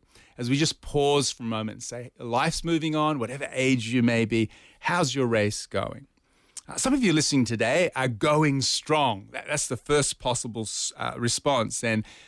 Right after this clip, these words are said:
uh, you, you may be tuning in today and, and life's going great for you. You know, family's good, work's good,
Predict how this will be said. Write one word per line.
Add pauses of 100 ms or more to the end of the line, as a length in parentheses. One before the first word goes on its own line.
(140)
uh,
you,
you
may
be
tuning
in
today
and,
and
life's
going
great
for
you.
You
know,
family's
good,
work's
good,